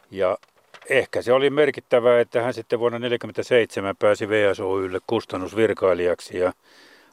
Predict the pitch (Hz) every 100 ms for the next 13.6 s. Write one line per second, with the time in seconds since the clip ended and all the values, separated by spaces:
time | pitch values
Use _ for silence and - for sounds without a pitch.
0 | - 107 92 104 92 127 113 113 113 107
1 | - _ - 139 117 98 85 - 101 98
2 | 117 113 104 95 104 98 104 101 101 -
3 | 110 104 95 - _ _ _ _ _ _
4 | _ - 113 104 101 110 - 104 104 101
5 | 107 104 101 117 107 107 107 107 104 104
6 | _ 139 131 95 85 - _ _ _ 104
7 | 107 - 110 107 104 98 131 113 98 98
8 | 107 117 104 - 104 98 101 104 104 98
9 | 98 - 104 _ - _ _ - 127 -
10 | 131 151 131 110 104 120 117 113 104 104
11 | 98 104 104 - - - 120 117 101 -
12 | 104 113 110 113 104 107 95 104 95 95
13 | 95 98 98 98 101 98